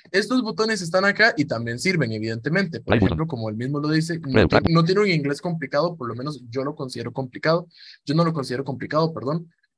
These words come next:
Speaker 1: No tiene un inglés como difícil de entender, por ejemplo,
Speaker 2: Sabe
Speaker 1: vean
Speaker 2: play track
Speaker 1: acá,
Speaker 2: button.
Speaker 1: eh,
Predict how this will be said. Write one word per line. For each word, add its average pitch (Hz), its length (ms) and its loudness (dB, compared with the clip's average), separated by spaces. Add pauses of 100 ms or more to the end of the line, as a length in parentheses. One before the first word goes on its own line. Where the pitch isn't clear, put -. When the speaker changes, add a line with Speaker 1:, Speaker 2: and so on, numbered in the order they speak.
Speaker 1:
No 156 260 2
tiene 165 180 2
un 170 100 2
inglés 143 320 0
como 143 200 2
difícil 165 460 -4
de 165 80 2
entender, 156 560 0
por 113 160 -4
ejemplo, 123 320 -4
Speaker 2:
Sabe 104 140 6
Speaker 1:
vean - 20 0
Speaker 2:
play 104 140 6
track - 140 4
Speaker 1:
acá, 190 40 4 (140)
Speaker 2:
button. - 20 -6 (100)
Speaker 1:
eh, 110 500 -4